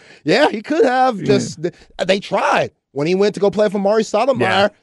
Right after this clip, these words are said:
Speaker 1: they thought that was it.
Speaker 2: Right.
Speaker 1: Everybody was thinking,
Speaker 2: Yep.
Speaker 1: "Okay, this is gonna work." Amari can never stay healthy. Melo not being really a good defensive guy. And plus,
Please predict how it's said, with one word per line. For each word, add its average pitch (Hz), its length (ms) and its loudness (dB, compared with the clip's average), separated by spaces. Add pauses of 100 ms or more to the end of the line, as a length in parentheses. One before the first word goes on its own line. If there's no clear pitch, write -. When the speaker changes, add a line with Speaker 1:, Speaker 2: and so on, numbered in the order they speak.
Speaker 1:
they 160 160 -2
thought 190 240 -2
that 240 160 0
was 247 180 -4
it. 294 280 0
Speaker 2:
Right. 156 320 -2
Speaker 1:
Everybody 214 460 2
was 240 180 -2
thinking, 277 420 -2
Speaker 2:
Yep. - 0 - (240)
Speaker 1:
"Okay, 233 360 2
this 220 140 -10
is 208 120 -6
gonna 220 200 -2
work." 202 400 0
Amari 147 440 -4
can 165 160 -10
never 170 240 -2
stay 175 240 -2
healthy. 165 600 -2 (220)
Melo 147 320 -2
not 160 260 -4
being 156 300 -6
really 160 220 -4
a 156 40 -2
good 156 200 -4
defensive 165 480 -8
guy. 151 240 0
And 151 100 -4
plus, 170 380 -2